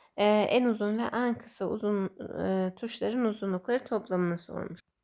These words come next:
O zaman burada kaç tane tuş var? Sekiz tane. Sekiz x attım şuraya. Burada da ikiden on dörde kadar olan sayıların toplamını şurada hemen hesaplayalım.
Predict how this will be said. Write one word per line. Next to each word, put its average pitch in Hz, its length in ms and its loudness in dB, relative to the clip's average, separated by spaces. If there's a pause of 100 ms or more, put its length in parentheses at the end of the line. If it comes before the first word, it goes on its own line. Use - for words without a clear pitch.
(800)
O 277 80 2
zaman 285 460 6
burada 277 320 4
kaç 294 240 -2
tane 202 320 0
tuş - 300 -10
var? 285 140 0
Sekiz 202 480 -8
tane. 190 320 0
Sekiz 220 440 -4
x 220 320 -4
attım 196 420 -6
şuraya. - 380 -8 (540)
Burada 311 300 0
da 311 240 4 (320)
ikiden 320 400 4
on 320 260 8
dörde 269 320 6
kadar 208 260 2
olan 220 300 4
sayıların 226 480 0
toplamını 214 500 -2
şurada 208 280 -2
hemen 202 380 0
hesaplayalım. 202 1040 -2